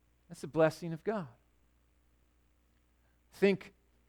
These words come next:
over the last number of years in this church. When I came nine years ago, August first, one of the dreams that we had as,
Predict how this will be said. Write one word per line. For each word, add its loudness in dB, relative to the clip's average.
over 10
the 6
last 6
number 4
of 2
years 6
in -6
this -6
church. -6
When 4
I 6
came 0
nine 4
years 8
ago, 6
August 4
first, -2
one 10
of -2
the 4
dreams 2
that -2
we 6
had 8
as, 4